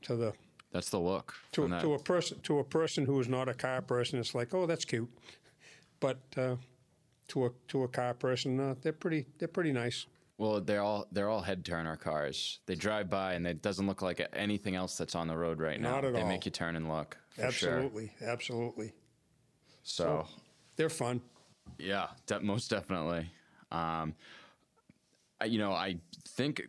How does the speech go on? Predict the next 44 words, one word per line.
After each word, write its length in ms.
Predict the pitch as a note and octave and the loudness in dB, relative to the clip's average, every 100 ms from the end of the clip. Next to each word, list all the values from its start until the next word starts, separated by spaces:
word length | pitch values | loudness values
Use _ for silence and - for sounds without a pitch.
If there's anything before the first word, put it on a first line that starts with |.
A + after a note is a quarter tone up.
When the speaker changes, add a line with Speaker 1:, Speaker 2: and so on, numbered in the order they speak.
| G#2 | -4
Speaker 2:
we've 220 | G#2+ F#2 | -2 -2
kinda 240 | C3+ C#3+ | -2 0
hit 160 | A#2 B2 | 0 0
on 140 | B2+ | 0
all 120 | A2 A2 | 0 0
the 80 | |
points 320 | G#2+ A2+ A#2 A2+ | -2 0 -2 0
that 80 | |
I 80 | G#2 | 0
wanted 220 | G2+ G#2 F2+ | 0 -2 -4
to 120 | - | -4
talk 260 | G2+ G2+ | -2 0
about. 380 | A2 A2 A#2 A#2 E2+ D#2+ - F#2 | 0 0 0 -2 -6 -14 -14 -6
You 120 | F#2+ | -2
know, 100 | F2 | 0
once 280 | F2 G2+ G2+ | 0 -2 0
again, 180 | F#2+ G2+ | -2 0
I 60 | |
really 260 | F#2 F#2+ F#2 | 0 0 0
appreciate 460 | F2 A2 G2 G#2+ G2 | -2 -2 -2 0 -2
you 120 | F2 | -2
coming 220 | - F#2 | -4 -2
out 180 | F2+ F#2 | -2 -2
here 280 | F#2+ F#2+ F#2 | -2 0 0
and 240 | F2+ E2 - | -2 -6 -8
taking 260 | - G2+ F#2+ | -4 -2 0
the 60 | |
time 240 | F2 F#2+ F#2 | 0 -2 -2
to 60 | |
speak 320 | E2+ - G2 G#2 | -4 0 0 0
with 180 | F#2+ | 0
me. 280 | F#2+ F2 E2+ F2 | 0 0 0 -2
I 20 | |
Speaker 1:
Thank 180 | F3+ G#3+ | 0 2
Speaker 2:
think 20 | |
Speaker 1:
you. 140 | A#2 - - | 0 -2 -8
Speaker 2:
you've 200 | F#2 F#2 | -4 0
Speaker 1:
Thank 160 | C#3 D3 | 0 -2
you. 180 | G#2 A2 | -4 -2
I, 180 | B2 B2+ | -2 0
uh, 160 | C3+ C3 - _ - _ | 0 -4 -8 _ -20 _
I'm, 180 | - B2 B2 | -4 -4 -2
I'm, 180 | B2 - _ - _ _ _ _ _ - | -4 -4 _ -20 _ _ _ _ _ -8
uh, 240 | B2+ A#2 | -6 -4